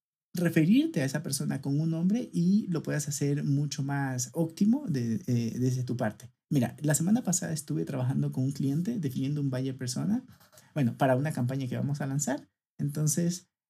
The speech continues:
entre tanto, definimos dos, pero nos falta uno más, eh, buyer persona, y en base a eso generar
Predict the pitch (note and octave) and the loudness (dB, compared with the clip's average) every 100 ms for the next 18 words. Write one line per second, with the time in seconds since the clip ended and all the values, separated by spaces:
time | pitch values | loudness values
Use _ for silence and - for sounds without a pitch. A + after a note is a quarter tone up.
0 | _ - D3+ C#3+ C#3+ C#3+ D3+ F3+ A3 G#3+ | _ -4 0 0 0 0 2 2 2 0
1 | C#3+ C#3 D#3 F3 D#3+ C3+ F#3 C4 D#4 C#3+ | 0 0 2 2 0 0 0 0 -2 -4
2 | C3+ B2+ - D#3 F3 D#3+ B2 D#3 D3 E3 | 0 -2 -2 -4 -2 -2 -2 -2 0 2
3 | A3+ - - _ _ _ _ - C3+ B2+ | 0 -2 -8 _ _ _ _ -6 -2 0
4 | B2 B2+ C3+ C#3 E3 F3+ B2+ B2 F#3 A3 | 0 -2 -2 0 2 0 0 2 2 2
5 | C#4+ - G3 F3+ D3 D3+ C#3+ C#3+ D#3+ D#3+ | -2 0 4 4 4 2 0 0 -2 -2
6 | C#3+ C3 D3 | -2 0 0